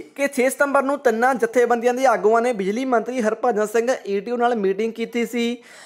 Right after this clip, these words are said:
ਹਾਲਾਂਕਿ ਇਹ ਮੀਟਿੰਗ ਬੇਸਿੱਟਾ ਰਹੀ ਸੀ। ਇਸ ਤੋਂ ਪਹਿਲਾਂ ਵੀ ਇਕੱਤੀ ਜੁਲਾਈ ਨੂੰ ਹੋਈ ਮੀਟਿੰਗ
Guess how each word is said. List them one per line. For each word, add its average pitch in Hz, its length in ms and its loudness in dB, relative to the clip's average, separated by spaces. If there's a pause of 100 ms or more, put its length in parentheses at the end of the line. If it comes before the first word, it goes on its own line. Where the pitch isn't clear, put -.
(140)
ਹਾਲਾਂਕਿ 262 440 2
ਇਹ 302 60 2
ਮੀਟਿੰਗ 277 420 -2
ਬੇਸਿੱਟਾ 226 500 2
ਰਹੀ 254 240 2
ਸੀ। 262 140 -4
ਇਸ 254 80 -4
ਤੋਂ 277 180 2
ਪਹਿਲਾਂ 240 380 2
ਵੀ 254 100 -2
ਇਕੱਤੀ 254 480 -2
ਜੁਲਾਈ 208 340 2
ਨੂੰ 247 140 0
ਹੋਈ 190 280 2
ਮੀਟਿੰਗ 214 420 0